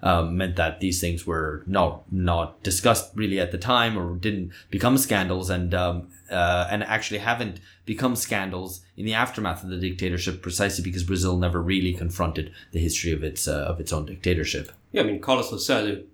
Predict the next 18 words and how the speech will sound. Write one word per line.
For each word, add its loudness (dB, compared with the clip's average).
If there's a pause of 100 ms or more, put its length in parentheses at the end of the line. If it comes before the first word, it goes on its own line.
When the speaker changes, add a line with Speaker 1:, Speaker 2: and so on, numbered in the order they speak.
(180)
Speaker 2:
went -2
from -6
being -2
a -8
supporter 0
to -2
enemy 6
of -2
the -8
dictatorship, -6 (440)
pointed 4
out 0
that -8
they 2
had, -4
uh, -2
far 4
from -4